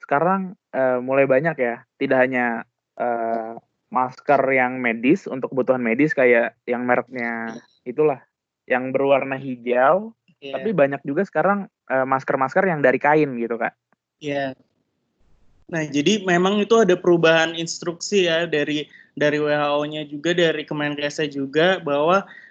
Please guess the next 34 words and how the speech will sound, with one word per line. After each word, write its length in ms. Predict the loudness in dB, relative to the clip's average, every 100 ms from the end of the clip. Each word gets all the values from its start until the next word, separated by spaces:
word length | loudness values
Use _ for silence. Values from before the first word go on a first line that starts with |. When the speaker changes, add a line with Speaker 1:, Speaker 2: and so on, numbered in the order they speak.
| _
Speaker 2:
yang 160 | -6 -2
tadinya 800 | 0 0 0 -2 -2 -2 -2 -2
orang 320 | -2 -2 -2
sehat, 480 | -4 -4 -2 -4 -6 _ _
eh, 240 | -4 -2 -2 0
tidak 240 | 2 2
perlu 240 | 0 -4
pakai 240 | -4 -4 -4
masker, 640 | -4 -4 -2 2 2 0
terus 240 | -4 -6 -4
sekarang 320 | -2 0 -2
jadi, 320 | -4 -4 -8 -10 -20 -20 _ -2
eh, 520 | 0 2 2 2 0 -2
disuruh 320 | -10 -6 -2
menggunakan 560 | 0 0 -2 0 -2 -2
masker. 720 | -4 -6 0 4 4 4 -2
Tapi 480 | -8 -4 -2 -2 -4 _ _
kan 160 | -2 0
katanya 400 | -2 -2 -2 0
ya 160 | 0 0
masker 320 | -4 -10 -6
kain 320 | 0 0 -2
aja 160 | -4 -4
cukup. 480 | -4 -12 -6 -6 -4
Jadi 240 | -6 -4 -2
sebenarnya 240 | 2 4
yang 120 | 4 2
harus 160 | 0
kita 240 | -4 -4 -4
pikirkan 480 | -4 -4 0 0
selain 320 | 2 4 4 2
untuk 240 | -4 -6 -4
melindungi 560 | -2 -2 -2 -2 -2
diri, 480 | -2 -2 2 0 0